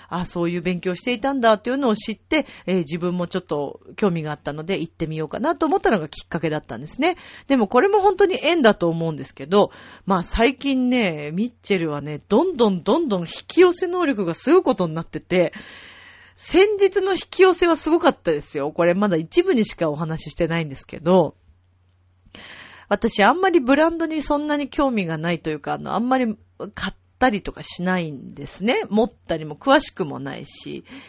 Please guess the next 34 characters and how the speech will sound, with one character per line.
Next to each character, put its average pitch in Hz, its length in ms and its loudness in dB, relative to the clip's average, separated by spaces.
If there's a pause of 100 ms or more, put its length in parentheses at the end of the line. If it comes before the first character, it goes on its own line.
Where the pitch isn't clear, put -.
(240)
だ 269 100 2
っ 269 100 -6
た 208 140 2
ん 160 60 -4
で 151 100 -8
す - 120 -16
け - 140 -14
ど、 208 380 -4 (360)
あ 139 180 -12
の、 151 220 -12
と - 140 -12
て 269 140 -2
も 277 140 0
素 - 100 -14
敵 262 240 -10
な、 247 240 -6 (240)
あ 220 120 -10
の、 220 240 -6
生 269 240 -6
徒 185 120 -8
さ 156 200 -12
ん 151 80 -16
が 143 120 -12
で 131 100 -12
す - 140 -20
ね、 165 220 -8 (340)
え 151 760 -8 (380)
ー、 185 120 -20
結 220 200 -10
構 160 140 -10
こ 127 300 -14
う、 - 20 -20
シ - 160 -8
ャ 427 40 0